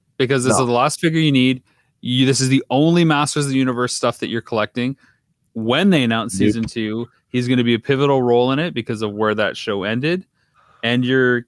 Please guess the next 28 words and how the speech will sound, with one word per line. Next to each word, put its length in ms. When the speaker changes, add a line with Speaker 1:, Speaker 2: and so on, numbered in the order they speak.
Speaker 1:
if 160
you're 100
not 160
gonna 160
find 280
it, 140
you're 160
not 260
gonna 160
wanna 240
pay 180
those 240
eBay 300
prices, 640
Speaker 2:
I'm 200
not 100
Speaker 1:
which 80
is 100
Speaker 2:
gonna 100
Speaker 1:
what's 180
Speaker 2:
pay 40
Speaker 1:
gonna 160
Speaker 2:
that. 60
Speaker 1:
happen, 420
because 260
they're 120
gonna 180
disappear. 640